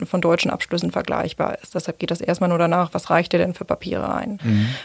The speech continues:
Speaker 1: Und anhand dessen kann man eben noch nicht viel beurteilen. Das, das ist auch so ein grundsätzliches Problem. Aber wie gesagt, mit Abschlüssen in Lateinamerika ist das überhaupt gar kein Problem. Tatsächlich ist es so,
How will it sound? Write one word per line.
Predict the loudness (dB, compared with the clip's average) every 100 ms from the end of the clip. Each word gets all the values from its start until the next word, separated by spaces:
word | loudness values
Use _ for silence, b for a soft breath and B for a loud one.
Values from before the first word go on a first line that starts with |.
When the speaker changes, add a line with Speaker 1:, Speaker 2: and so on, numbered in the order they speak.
| -2
Speaker 1:
Und | 2 4
anhand | 4 4
dessen | 4 4
kann | 2
man | 2 4
eben | 4
noch | 2 2
nicht | -2 -4
viel | -2 -2
beurteilen. | 0 2 2 2 -2 -4 -4
Das, | -4 -4 -6 2
das | 2
ist | 2 -4
auch | -2
so | -2
ein |
grundsätzliches | 0 -2 -2 -6 -8 -10
Problem. | -6 -8 -4 -4 -2 -4 B B B B 0
Aber | 2 4 4 4
wie | 2 -2 -2
gesagt, | 0 2 2 0
mit | -2
Abschlüssen | -2 0 0 2
in | 2
Lateinamerika | 2 2 4 4 4 2 0
ist | 0
das | -2 -2
überhaupt | -2 -2 -4 0
gar | 0
kein | 2 0
Problem. | 0 0 2 2
Tatsächlich | 2 2 0 0 -2
ist | -6
es | -4
so, | 0 2 2